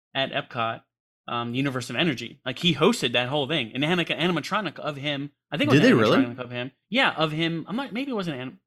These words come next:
Speaker 1: I, no. The animatronic was of Kramer from Seinfeld, I believe. But there's, like, an animatronic of one of them, I believe, kinda, like, in, in the ride.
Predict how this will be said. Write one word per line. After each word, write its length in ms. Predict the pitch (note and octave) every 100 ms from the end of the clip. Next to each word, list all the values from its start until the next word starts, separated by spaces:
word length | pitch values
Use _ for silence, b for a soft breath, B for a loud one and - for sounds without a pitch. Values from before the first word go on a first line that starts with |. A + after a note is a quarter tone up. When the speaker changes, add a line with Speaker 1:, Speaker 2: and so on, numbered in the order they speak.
| -
Speaker 1:
I, 100 | E3+ _
no. 260 | D#3 C#3 A#2+ _ _ -
The 60 | F3+
animatronic 440 | A#3 F3+ F#3+ F3+
was 140 | D3
of 180 | B2+ A#2
Kramer 420 | - D3 C#3+ A2+ A2
from 160 | B2
Seinfeld, 460 | A#2 B2 A#2+ C#2 A1
I 40 |
believe. 320 | A1+ C2 - - _ _ -
But 120 | D3
there's, 180 | F3 F3+
like, 120 | E3+
an 80 | D#3
animatronic 500 | F3+ C#3+ D#3+ D3+ B2+
of 80 |
one 140 | A#2+ C3
of 80 | A#2+
them, 140 | A2
I 60 | A2
believe, 280 | A2+ A2+
kinda, 300 | - B2 A#2 A2+
like, 240 | A#2+ A#2+
in, 260 | C#3 C3 B2+
in 180 | C3+ B2+
the 80 | A#2
ride. 280 | A#2 A#2